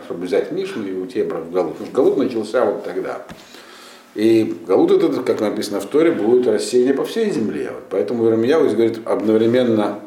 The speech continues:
про обе вещи. И про то, что произойдет, когда вернутся из Вавилона. Это вот написано здесь в северной земле. И из других земель это вообще, когда будет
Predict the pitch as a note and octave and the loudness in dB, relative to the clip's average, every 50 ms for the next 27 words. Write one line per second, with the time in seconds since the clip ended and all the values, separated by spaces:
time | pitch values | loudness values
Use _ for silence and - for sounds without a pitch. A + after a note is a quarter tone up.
0 | - - - F#2 G#2+ A2 A2 G2+ F2+ E2+ - F#2+ - - - - - - - C#3 | -18 -8 -2 0 2 4 4 4 2 0 -2 -4 -6 -10 -12 -14 -10 -6 -2 -2
1 | - - B2 A2+ - - A#2+ G#2+ - - - - G#2 G#2 G2 G2+ G#2 F#2+ F2 F2+ | 0 2 2 2 2 2 2 0 0 -2 -4 0 2 2 4 4 2 2 2 0
2 | F#2 - - - - - - - - - - _ _ _ _ _ - - - _ | -2 -2 -4 -10 -16 -20 -20 -20 -20 -20 -20 _ _ _ _ _ -20 -20 -20 _
3 | _ _ _ _ _ G2 F#2+ G2 F#2+ F#2+ F#2+ F#2+ F#2+ F#2 - F#2 F2 E2 F2+ F2 | _ _ _ _ _ -4 -2 2 2 2 2 0 -2 -4 -4 -4 -2 -2 0 0
4 | E2 D2+ - - - - - - - - - - - _ _ _ - E2 - F#2 | -2 -2 -4 -4 -6 -6 -8 -8 -10 -12 -18 -20 -20 _ _ _ -10 -8 -4 -4
5 | E2+ D#2+ D#2 E2 D#2+ - D#2+ D2+ - D#2 D#2 D2+ - - F2 F2 - - E2 C#2+ | -4 -4 -4 -6 -8 -8 -10 -10 -8 -8 -8 -8 -8 -10 -10 -8 -6 -4 -4 -4
6 | D2+ D#2+ F2+ G2 G2 B2+ D#3+ - G#3+ G#3+ F#3+ E3 E3+ F#3 E3+ C3+ A#2+ A2 G2 F#2+ | -4 -6 -6 -6 -4 -4 -4 -2 0 0 2 4 4 4 4 2 0 -2 -2 -2
7 | G#2 B2+ C#3 D#3+ F3 F#3+ A3 B3+ - - - - - B2+ - - - - - - | -2 -2 -2 0 2 2 0 0 -2 -4 -4 -4 -2 -2 -2 -2 -4 -6 -8 -10
8 | - - - - - - - - - _ - G2+ G#2 A2 - - - - - - | -14 -20 -20 -20 -20 -20 -20 -20 -16 _ 2 2 4 4 2 0 0 -2 -2 -2
9 | - - - - - - - - - - - - - - - - - - B1+ B1+ | -2 -6 -8 -8 -8 -10 -10 -10 -10 -10 -12 -16 -18 -20 -20 -20 -16 -14 -12 -12
10 | B1+ - - | -12 -14 -16